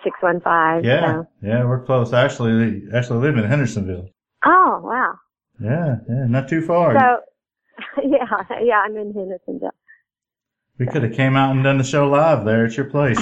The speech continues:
Speaker 1: <laughs>
Speaker 2: Shot some guns and
Speaker 1: That'd be cool.
Speaker 2: Yeah, yeah. So what's been going on new with you?
Speaker 1: Um, well,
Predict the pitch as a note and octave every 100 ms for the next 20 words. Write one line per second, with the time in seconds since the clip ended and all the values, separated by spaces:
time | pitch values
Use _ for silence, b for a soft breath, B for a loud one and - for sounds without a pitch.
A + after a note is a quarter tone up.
0 | C4+ - B2+ B2+ B2+ B2+ A2+ C3 D3 D3
1 | C#3+ G#2+ G2+ - - - _ _ - B
2 | B - D#4 G4 F4 C4 - A3 A3 D4
3 | A2+ C#3 G3+ D#3+ G#2 A2 C3+ - _ -
4 | D3+ D#3+ F#3 G3 F#3+ F3+ F3+ F3 F3 G#3+
5 | F3 A2+ G2 - - _ _ _ _ _
6 | _ _ _ B B B B B - D#4+
7 | D#4+ D#4 - - _ _ _ _ B3 A#3+
8 | A3+ E4 F4+